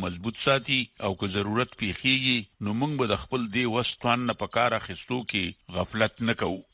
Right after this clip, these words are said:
دریمه خبره چې ښاغلي بلینکن په خصوصي طور سره په ګوته کا، هغه دا وه چې نړیوال ګوند دې افغان ولس ته د انساني خواخوږۍ د امداد جاري په جاري پاتې کېدل یقیني کړي. خو چې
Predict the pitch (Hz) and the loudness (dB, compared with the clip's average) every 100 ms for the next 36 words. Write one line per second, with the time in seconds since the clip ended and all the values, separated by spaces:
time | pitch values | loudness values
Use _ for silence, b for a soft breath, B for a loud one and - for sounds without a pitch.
0 | - 95 135 160 156 135 135 156 147 139 | -10 2 4 4 2 2 2 2 2 0
1 | 131 123 110 107 92 113 143 135 135 117 | 0 2 2 -2 0 -2 -2 -2 -2 -2
2 | 120 107 - 101 - 123 131 120 117 107 | -4 -4 -4 -6 -4 -2 -2 0 0 0
3 | - 95 123 135 117 104 95 - 101 110 | 0 -2 2 2 4 4 4 0 0 2
4 | 117 135 135 127 107 101 98 107 123 95 | 4 4 2 -2 -2 -2 0 2 0 0
5 | 90 131 127 98 95 - 101 92 110 131 | -4 -2 -2 -2 -2 -2 -2 2 2 4
6 | 127 - 104 131 - 101 87 87 - 98 | 0 -4 -2 -2 -2 -2 -2 -2 -8 -4
7 | 117 104 - 113 156 - 123 101 101 104 | -2 0 0 0 -2 0 0 0 0 2
8 | 127 120 - 101 92 110 117 98 98 117 | 2 2 -2 -4 2 2 2 0 2 2
9 | 139 123 101 98 117 113 95 92 - 87 | 0 -2 2 2 2 0 0 -2 -4 -2
10 | 101 107 98 90 101 120 98 80 78 _ | 0 0 0 0 -2 -2 -2 -4 -6 _
11 | - 123 | -6 -2